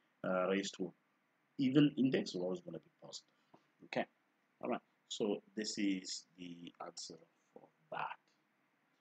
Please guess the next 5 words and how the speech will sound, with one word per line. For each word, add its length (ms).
Then 440
they 120
want 300
something 340
similar. 580